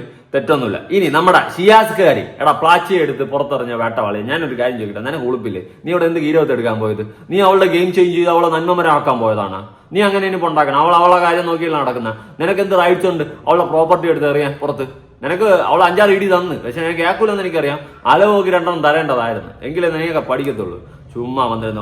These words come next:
ഓൻ്റെ പട്ടി ഷോ കാണിക്കാൻ വന്നിരിക്കുന്നവൻ. അവൻ ആരടാ അവൻ? ഡാ, അവള്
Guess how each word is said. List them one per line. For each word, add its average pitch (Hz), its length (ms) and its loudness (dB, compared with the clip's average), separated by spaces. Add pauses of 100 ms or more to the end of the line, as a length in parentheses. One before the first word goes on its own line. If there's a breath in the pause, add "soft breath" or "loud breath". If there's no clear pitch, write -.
ഓൻ്റെ 117 220 -4 (100)
പട്ടി 117 300 -4
ഷോ 127 200 -2
കാണിക്കാൻ 101 340 -6
വന്നിരിക്കുന്നവൻ. 92 520 -14 (280)
അവൻ 202 100 0 (140)
ആരടാ 180 300 2
അവൻ? 107 120 -4 (600)
ഡാ, 147 100 4
അവള് 196 160 4